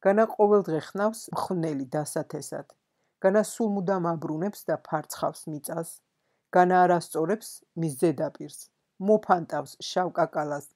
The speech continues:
და კულიავს მიმოყრის. ხორბალს რიგებად თესავს და ქერს თავის ადგილზე ჰყრის. ჭვავს კი ყანის კიდეებზე ათავსებს.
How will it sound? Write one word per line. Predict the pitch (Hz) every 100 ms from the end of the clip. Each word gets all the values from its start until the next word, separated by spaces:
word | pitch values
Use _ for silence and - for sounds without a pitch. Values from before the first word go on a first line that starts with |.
| _ _ -
და | 160
კულიავს | _ 170 170 165 151
მიმოყრის. | - 147 143 - 160 175 - _ _ _ _ _ _ _ -
ხორბალს | - 208 180 165 165 -
რიგებად | 160 160 156 151 143 -
თესავს | - 208 - 160 143
და | - 135 139 _ _ _
ქერს | _ 233 226 -
თავის | - 185 170 165
ადგილზე | 165 151 147 135 -
ჰყრის. | 127 - 143 139 - _ _ _
ჭვავს | - 196 208 -
კი | 143
ყანის | 120 - 170 170
კიდეებზე | - 170 147 151 147 147
ათავსებს. | 139 - 139 - 147